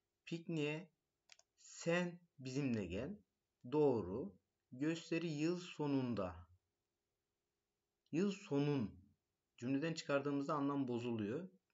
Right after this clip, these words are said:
C seçeneği. Yedi. Aşağıdaki cümlelerin hangisinde D, da yazımı ile ilgili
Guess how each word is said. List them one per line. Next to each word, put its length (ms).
C 500
seçeneği. 760
Yedi. 440
Aşağıdaki 520
cümlelerin 440
hangisinde 640
D, 220
da 160
yazımı 380
ile 200
ilgili 520